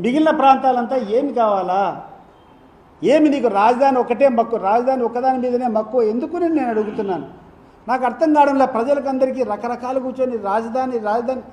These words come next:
ఏముంది రాజధానిలో? ఏముంటుంది రాజధానిలో? ఒక సెక్రటేరియట్ ఉంటుంది, ఒక అసెంబ్లీ ఉంటుంది,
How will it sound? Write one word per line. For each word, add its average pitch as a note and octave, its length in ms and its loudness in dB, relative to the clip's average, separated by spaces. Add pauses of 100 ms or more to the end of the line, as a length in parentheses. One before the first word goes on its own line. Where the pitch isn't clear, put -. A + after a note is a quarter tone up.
(220)
ఏముంది D#4+ 340 -2
రాజధానిలో? G3 840 -2 (680)
ఏముంటుంది E4 440 6
రాజధానిలో? A#3+ 880 2 (220)
ఒక A3+ 80 0
సెక్రటేరియట్ B3 600 2
ఉంటుంది, A#3 360 -2
ఒక C4 160 2
అసెంబ్లీ B3 420 0
ఉంటుంది, A#3 640 -2